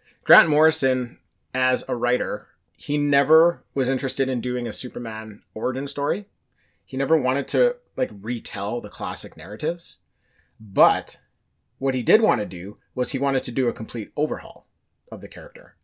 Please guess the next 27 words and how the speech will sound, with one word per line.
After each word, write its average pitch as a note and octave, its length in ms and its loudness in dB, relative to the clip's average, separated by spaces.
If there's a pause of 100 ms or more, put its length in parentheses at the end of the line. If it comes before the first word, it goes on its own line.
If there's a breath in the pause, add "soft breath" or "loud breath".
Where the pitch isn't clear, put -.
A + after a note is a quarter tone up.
(1200)
But B2+ 260 -2
instead C3 760 4
of B2+ 80 -6
just A#2+ 240 -4
creating C3 420 2
a A2+ 80 -10
fresh - 760 -2
and B2 380 -4
relevant B2+ 520 2
update B2+ 400 0
for - 160 -8
the G#2+ 120 -4
readers, G#2+ 500 -8 (320)
he C#3 260 -2
wanted D3 280 2
to D3 100 -4
write C3+ 260 4
a B2 60 -6
collection A#2+ 880 -4 (100)
of G#2+ 560 -6 (420)
Superman C3+ 840 0 (100)
stories G2 800 -2
that G#2 300 -6 (260)
could B2+ 160 -6
be A#2+ 80 -4
considered G2 420 -10
timeless. - 600 -12